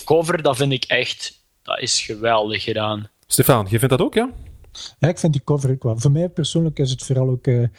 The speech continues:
Speaker 3: het feit dat je de, de video out standaard nu zo, eh, zo'n beetje hebt, wat je vroeger moest dat, eh,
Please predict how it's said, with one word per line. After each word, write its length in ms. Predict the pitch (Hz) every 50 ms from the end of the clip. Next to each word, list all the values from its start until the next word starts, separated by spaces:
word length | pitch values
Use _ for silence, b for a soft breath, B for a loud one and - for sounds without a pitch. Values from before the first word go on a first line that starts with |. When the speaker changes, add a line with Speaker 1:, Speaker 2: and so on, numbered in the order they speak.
| B B B B B
Speaker 3:
het 180 | B - 120 -
feit 200 | - 139 135 -
dat 100 | - 131
je 260 | 123 123 120 117 113 113
de, 180 | 117 110 110 110
de 120 | 110 110
video 260 | 104 135 123 123 113
out 280 | - - 120 151 160 -
standaard 480 | - - - 127 135 143 143 139 -
nu 120 | - 143 139
zo, 100 | 131 139
eh, 160 | 135 123 131 135
zo'n 240 | 120 117 135 131 123
beetje 200 | 127 123 - 120
hebt, 160 | 127 143 -
wat 100 | 123 117
je 160 | 113 113 110
vroeger 380 | - - 127 139 139 127 139 139
moest 180 | 127 120 -
dat, 160 | - 113 -
eh, 180 | 123 120 117 113